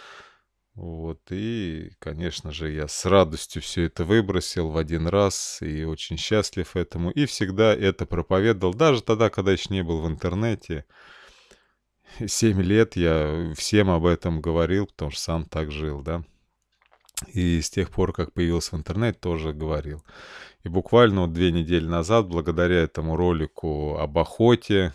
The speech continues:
когда мне один брат рассказал про своих там пастыров этих, я записал дальше серию роликов, начал вот с этого «Убить или полюбить». Снова поднял эту тему, конечно же, я говорю, поднялось целое ополчение.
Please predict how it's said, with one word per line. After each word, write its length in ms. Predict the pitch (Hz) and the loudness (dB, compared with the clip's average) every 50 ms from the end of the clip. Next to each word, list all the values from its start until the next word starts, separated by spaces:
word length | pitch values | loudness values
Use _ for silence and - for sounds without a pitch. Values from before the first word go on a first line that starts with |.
| - - | -8 -10
когда 300 | - 87 78 78 78 76 | -10 -10 -8 -6 -6 -6
мне 220 | 76 76 76 76 | -4 -4 -4 -4
один 360 | 76 76 73 78 78 73 76 | -6 -6 -6 -6 -6 -6 -6
брат 320 | 76 80 80 78 76 - - | -4 -4 -4 -4 -4 -6 -10
рассказал 640 | 76 - - - 87 82 80 87 104 113 113 110 | -12 -12 -8 -6 -6 -4 -2 2 2 4 4 2
про 180 | 107 _ 98 95 | 0 _ -6 -6
своих 520 | - - - 101 98 98 98 95 90 - | -6 -6 -6 -4 -2 -2 -2 -4 -4 -8
там 200 | _ 92 85 85 | _ -12 -12 -10
пастыров 640 | - - 90 - - - 95 90 92 92 87 - - 92 | -10 -12 -12 -12 -8 -6 -4 -2 0 -2 -2 -4 -4 -4
этих, 400 | 87 - - 90 85 - - _ - _ _ - - - - - - _ - - - - - - - - - _ _ _ _ _ _ _ _ _ _ _ _ _ _ _ | -6 -4 -4 -6 -6 -6 -10 _ -20 _ _ -20 -20 -20 -20 -20 -20 _ -20 -20 -20 -20 -20 -20 -20 -20 -20 _ _ _ _ _ _ _ _ _ _ _ _ _ _ _
я 300 | 113 98 110 127 120 98 | -4 0 2 4 4 4
записал 520 | 80 82 82 - 107 92 - - 98 92 87 | 2 0 -2 -2 -2 -2 0 2 2 2 4
дальше 380 | 85 98 90 82 - - 87 | 4 4 4 4 2 -2 -2
серию 340 | - - - 95 85 92 92 | -2 2 2 4 6 6 6
роликов, 520 | 98 127 143 143 131 - - - - - | 8 8 8 8 8 6 4 0 -2 0
начал 340 | 92 92 87 - - - 85 | 0 0 0 0 -2 -2 0
вот 160 | 85 87 - | 0 0 0
с 80 | - - | 0 0
этого 300 | 92 85 - - 82 80 | 0 0 0 -2 -2 -2
«Убить 360 | 85 82 80 90 85 - - | -2 0 0 0 -2 -2 -2
или 140 | 85 82 80 | -4 -4 -4
полюбить». 580 | - - 82 80 85 82 87 117 123 120 - - - _ _ _ _ _ _ _ _ _ _ _ _ _ _ - - - | -2 -2 -2 0 0 0 0 0 -2 -2 -4 -8 -18 _ _ _ _ _ _ _ _ _ _ _ _ _ _ -14 -10 -8
Снова 400 | - - - 104 98 95 87 82 | -8 -2 0 2 2 2 2 2
поднял 460 | - - 87 82 90 90 87 85 87 | 2 0 0 2 2 2 2 2 0
эту 160 | 82 - - | -2 -4 -6
тему, 520 | 76 - - 113 117 123 120 113 107 101 87 | -12 -6 0 4 4 4 4 4 2 0 -2
конечно 640 | - - 80 80 82 85 78 - - - 78 76 71 | -4 -8 -8 -6 -6 -6 -6 -8 -10 -14 -14 -14 -14
же, 120 | 76 73 | -14 -14
я 280 | 73 73 76 76 76 73 | -12 -10 -10 -10 -10 -10
говорю, 220 | 73 71 71 71 - - _ _ _ - | -10 -12 -12 -14 -16 -20 _ _ _ -10
поднялось 460 | 80 73 82 85 85 85 85 76 - | -8 -6 -4 -2 0 0 -2 -2 -4
целое 400 | - - 95 87 82 80 80 76 | -6 -4 -2 -2 0 0 -2 -4
ополчение. 800 | - - 87 87 87 - - - 123 123 113 107 104 92 87 | -4 -4 -4 -4 -4 -4 -2 0 0 0 0 0 -4 -4 -6